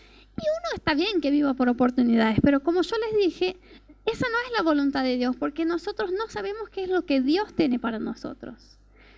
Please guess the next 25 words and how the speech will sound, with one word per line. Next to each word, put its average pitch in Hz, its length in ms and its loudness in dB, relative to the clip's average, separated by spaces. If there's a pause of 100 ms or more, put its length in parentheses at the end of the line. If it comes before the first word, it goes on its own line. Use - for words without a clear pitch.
Yo - 220 -4
me 480 60 -4
acuerdo 403 360 0
que 370 140 -4
cuando 330 240 4
rendí 294 400 4
la, 370 220 2
en 294 260 4
Brasil 285 460 2
para 302 200 0
que 269 220 -2
ingreses 277 520 -2
a 285 60 -2
la 262 140 -2
universidad, 254 760 0 (840)
tenés 302 240 6
que 330 140 2
rendir 285 320 2
un 311 140 4
examen 285 460 0
que 269 100 -2
es 247 80 0
muy, 349 400 4 (100)
muy 349 160 4
difícil. 277 640 -2